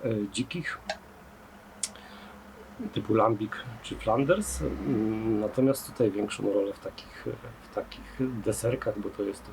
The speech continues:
Pastry Chief, raczej to chyba powinno być Pastry Stout, no, jest Imperial Stout. E, dużą rolę odgrywają również,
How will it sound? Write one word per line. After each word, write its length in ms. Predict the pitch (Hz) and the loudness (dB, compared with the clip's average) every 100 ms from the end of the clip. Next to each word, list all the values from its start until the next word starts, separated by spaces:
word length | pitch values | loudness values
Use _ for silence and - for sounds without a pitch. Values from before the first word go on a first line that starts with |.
| - - | -16 -4
Pastry 420 | 98 101 - 101 95 - | -2 -2 -2 -2 -2 -2
Chief, 340 | - 113 110 - - - - - - | 2 2 0 -10 -18 -18 -18 -14 -6
raczej 260 | 110 107 | -2 0
to 100 | 101 | 0
chyba 160 | 107 107 | 2 2
powinno 300 | - 107 110 | 4 4 4
być 380 | 101 - - 135 113 | 2 0 2 4 4
Pastry 400 | 110 107 - 107 | 4 0 2 0
Stout, 500 | 104 - 117 135 - - | 2 6 6 4 -2 -4
no, 200 | 107 104 | 0 0
jest 180 | 95 - | 0 -4
Imperial 460 | 95 104 104 95 | -2 0 0 0
Stout. 240 | - - 135 - - - - - - - | -4 -4 -4 -6 -16 -18 -16 -16 -16 -8
E, 540 | - 117 110 107 107 - - - - - 208 220 165 | 0 0 2 0 0 -2 -6 -12 -16 -16 -12 0 2
dużą 420 | 139 110 123 123 104 | 4 4 6 6 8
rolę 180 | 107 | 6
odgrywają 580 | 135 98 107 101 107 110 | 6 4 2 4 4 2
również, 420 | 101 98 101 - | 0 0 0 -2